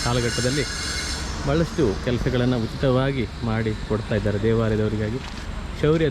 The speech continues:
ತಂಡದವರಿಂದ ಈ ಒಂದು ಸೇವೆ ಜರುಗಿದೆ. ನೋಡಿ, ಶೌರ್ಯ ತಂಡದವರೆಲ್ಲ ಕೆಲಸವನ್ನ ಮಾಡ್ತಾ ಇದ್ದಾರೆ.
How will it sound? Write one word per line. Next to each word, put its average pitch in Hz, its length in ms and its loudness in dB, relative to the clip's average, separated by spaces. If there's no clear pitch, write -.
ತಂಡದವರಿಂದ 110 480 2
ಈ 107 100 2
ಒಂದು 104 220 2
ಸೇವೆ 131 280 4
ಜರುಗಿದೆ. 110 360 2
ನೋಡಿ, 117 200 4
ಶೌರ್ಯ 120 280 4
ತಂಡದವರೆಲ್ಲ 117 420 2
ಕೆಲಸವನ್ನ 117 460 0
ಮಾಡ್ತಾ 110 340 0
ಇದ್ದಾರೆ. 117 220 -2